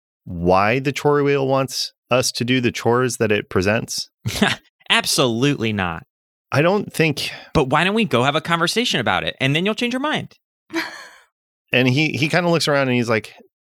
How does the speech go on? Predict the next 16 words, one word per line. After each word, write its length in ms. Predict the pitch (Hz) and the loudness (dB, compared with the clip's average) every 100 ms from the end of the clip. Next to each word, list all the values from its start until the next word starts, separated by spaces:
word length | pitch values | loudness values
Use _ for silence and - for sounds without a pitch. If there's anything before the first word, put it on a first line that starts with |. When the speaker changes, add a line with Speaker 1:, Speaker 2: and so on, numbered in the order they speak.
| _ _ | _ _
Speaker 1:
Susan, 480 | - 160 147 151 139 - - - _ _ _ - | -4 0 2 2 0 -4 -14 -18 _ _ _ -2
I 80 | 131 | 0
think 220 | 156 131 | 0 2
you 100 | 143 | 2
might 160 | 135 | 2
wanna 200 | 123 117 101 | 2 2 2
hear 180 | 101 | 2
this 180 | 92 85 | 2 0
also. 600 | 104 90 - 82 80 - _ _ _ 135 | 2 0 0 0 0 -4 _ _ _ -4
The 80 | |
chore 320 | 139 - 202 240 | -2 0 2 2
wheel 460 | 233 196 151 120 - _ _ _ _ | 2 2 2 -2 -6 _ _ _ _
isn't 440 | 143 160 160 151 - | 0 2 2 0 -2
from 720 | - - - - 143 139 - | -6 -16 -8 2 2 2 2
our 260 | 120 131 120 | 2 4 2
existence. 1040 | 90 98 104 - - 78 - - - | 0 0 2 2 -2 -4 -4 -6 -6